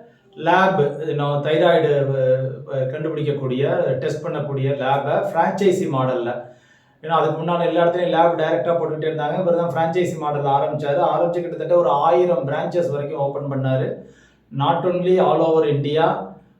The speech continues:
பக்கத்துல பங்களாதேஷ், நேபாள், மிடில் ஈஸ்ட் கண்ட்ரீஸ் எல்லா இடத்துலயும் சேர்ந்து அவரு, you know, ஒரு ஆயிரம் பிரான்ச்சுக்கு மேல நடந்துகிட்டு இருந்துச்சு. கலெக்ஷன் சென்டர்ஸ் எல்லாம்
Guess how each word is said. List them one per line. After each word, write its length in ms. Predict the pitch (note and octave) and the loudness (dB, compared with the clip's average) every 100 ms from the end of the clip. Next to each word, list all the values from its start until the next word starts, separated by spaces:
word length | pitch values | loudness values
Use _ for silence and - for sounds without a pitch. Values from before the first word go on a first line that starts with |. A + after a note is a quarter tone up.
| _ | _
பக்கத்துல 340 | E3 E3 E3+ E3 | -6 -2 0 0
பங்களாதேஷ், 880 | D3 D3 D#3+ D#3+ D#3 D3 D3 D3+ D3+ | 0 0 4 4 4 2 0 0 0
நேபாள், 720 | D#3 E3+ D#3+ D3+ D3 C#3+ D3 | 0 0 0 0 2 2 2
மிடில் 220 | D#3 F3+ | 0 2
ஈஸ்ட் 340 | F3+ - - | 4 2 -2
கண்ட்ரீஸ் 440 | C#3+ C3+ D#3 - C#3+ | -6 -4 -4 -6 -4
எல்லா 380 | C#3+ F3 E3+ - | 0 2 4 2
இடத்துலயும் 280 | - F3 | 0 -2
சேர்ந்து 840 | E3+ - D#3+ E3+ E3 F3+ A#3+ - - - | -2 -4 -2 -2 -2 0 0 -2 -6 -14
அவரு, 640 | D3+ D#3 C#3+ C#3 C3 C3 - | -8 -4 -2 -2 -2 -6 -12
you 80 | C#3+ | -8
know, 180 | C#3 D#3 | -6 -4
ஒரு 160 | D3 C#3+ | -4 -2
ஆயிரம் 380 | C#3+ D3 C#3 | -2 -2 -2
பிரான்ச்சுக்கு 320 | C#3+ - - C3+ | -4 -4 -8 -8
மேல 260 | C3 C3 D#3+ - - | -6 -4 -6 -8 -12
நடந்துகிட்டு 400 | C3+ C3 C3 B2+ | -10 -6 -6 -6
இருந்துச்சு. 260 | A#2+ A2+ A#2+ B2+ | -10 -14 -12 -10
கலெக்ஷன் 340 | B2+ C3+ A#2+ | -10 -10 -10
சென்டர்ஸ் 340 | A2+ A#2+ - | -10 -10 -12
எல்லாம் 340 | - A#2+ - | -12 -12 -12